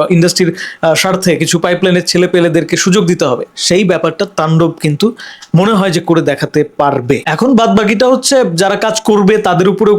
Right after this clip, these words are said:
কিছু নির্ভর করে, যেমন এফ এস নাইমের উপরে অনেকটা নির্ভর করবে। যেমনটা আমরা দেখলাম যে বরবাদে একটা জিল্লু ক্যারেক্টার, এই জিল্লু নামের এই ক্যারেক্টারটা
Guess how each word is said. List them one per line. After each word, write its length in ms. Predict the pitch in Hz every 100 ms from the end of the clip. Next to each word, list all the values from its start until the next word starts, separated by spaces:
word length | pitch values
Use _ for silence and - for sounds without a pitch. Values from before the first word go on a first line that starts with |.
| 208
কিছু 160 | - 196 170
নির্ভর 220 | 165 175 165
করে, 140 | 139 170
যেমন 180 | 185 175 170 - - 190
এফ 80 | 190 240
এস 80 | - 175
নাইমের 260 | 190 202 208
উপরে 140 | 202 190
অনেকটা 200 | 175 180
নির্ভর 220 | 175 165 160
করবে। 160 | 165 156 160
যেমনটা 300 | 185 185 202 190 - - _
আমরা 240 | 175 170 175
দেখলাম 220 | 170 180 170
যে 40 | 170
বরবাদে 360 | 165 170 170 170
একটা 140 | 165 165 151 139
জিল্লু 240 | 185 190 190
ক্যারেক্টার, 360 | 175 165 156 147 - - -
এই 60 | 175
জিল্লু 260 | 180 208 233 226 208
নামের 180 | 190 196 196
এই 60 | 196
ক্যারেক্টারটা 520 | 202 208 214 208 196